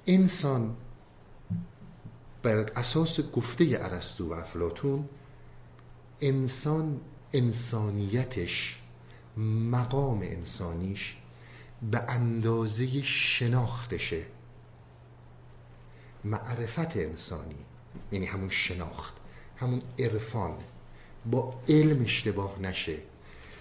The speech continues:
شناخت انسان، انسانیت انسان رو معیار و میزان هست. هر چقدر شناخت وسیع تره، به همون اندازه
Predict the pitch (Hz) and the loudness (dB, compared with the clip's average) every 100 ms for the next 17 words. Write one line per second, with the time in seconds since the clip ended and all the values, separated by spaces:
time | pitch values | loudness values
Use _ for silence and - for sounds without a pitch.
0 | - - - - - - 147 180 185 - | -18 -10 0 2 4 6 8 8 6 2
1 | - 120 101 92 - 101 85 80 - - | 0 0 2 -2 -2 -2 -2 -4 -10 -16
2 | - - - - - - - - - - | -20 -20 -20 -20 -20 -20 -20 -20 -20 -10
3 | - 131 127 - - 123 120 120 120 120 | 0 4 4 4 4 4 4 6 6 4
4 | 120 127 113 107 - 110 107 104 107 104 | 2 0 2 0 0 0 2 2 2 2
5 | 104 - - - 104 113 110 107 107 107 | -2 -6 -14 -6 0 0 0 0 0 0
6 | 104 104 98 101 98 104 95 87 73 - | 0 -2 0 0 0 0 0 -4 -8 -8
7 | - - - - - - - 123 - 110 | -8 -10 -20 -20 -18 -16 -6 -4 0 -2
8 | 101 90 - - 120 120 139 - - 110 | -2 -4 -2 0 2 2 2 0 -4 -2
9 | 113 120 - 98 - 104 95 90 85 - | 0 -2 -2 -4 -4 -4 -2 -2 -4 -6
10 | - - - - - - - - - 175 | -16 -20 -20 -20 -20 -20 -10 -4 0 4
11 | 185 160 - 127 110 101 101 95 110 110 | 6 6 2 0 2 2 2 2 2 2